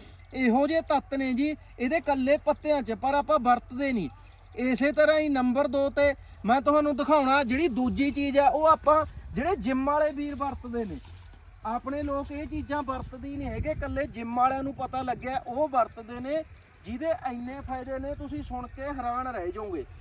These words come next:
ਕਿਸੇ ਵੀ ਮੇਰੇ ਵੀਰ ਭੈਣ 'ਚ ਖੂਨ ਦੀ ਕਮੀ ਆ ਜਾਂਦੀ ਹੈ,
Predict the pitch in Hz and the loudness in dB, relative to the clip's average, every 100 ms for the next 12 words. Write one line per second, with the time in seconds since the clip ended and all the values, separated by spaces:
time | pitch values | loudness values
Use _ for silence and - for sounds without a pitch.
0 | - - - - 254 240 311 349 330 320 | -20 -20 -18 -10 -6 0 2 2 2 4
1 | 320 269 269 - 311 294 285 - - 240 | 2 0 -4 -2 0 0 -4 -12 -10 -8
2 | 247 240 - 254 262 262 240 233 233 233 | -6 -8 -6 -4 -2 -2 -2 -2 -6 -6
3 | 240 | -4